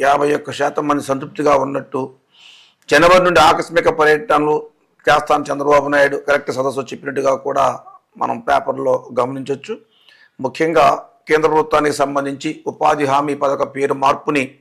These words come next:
ప్రజాశక్తి, విశాలాంధ్ర వీటిల్లో, ఆ, ప్రస్తావించారు. జగన్ గురించి ఆసక్తికరంగా ఆంధ్రజ్యోతిలో ఒక మాట రాశారు,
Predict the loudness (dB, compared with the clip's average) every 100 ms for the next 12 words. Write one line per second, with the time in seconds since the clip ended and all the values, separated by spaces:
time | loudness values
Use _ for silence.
0 | _ _ _ _ _ -4 0 2 0 -4
1 | -8 -10 -10 -6 0 0 2 0 -2 -6
2 | -6 -4 -2 0 0 0 -4 -2 0 0
3 | 0 0 2 0 -6 _ _ _ _ 0
4 | 2 4 2 2 -2 0 0 0 -4 -2
5 | -2 0 0 0 0 -4 -4 -6 -2 -4
6 | 0 -2 2 2 2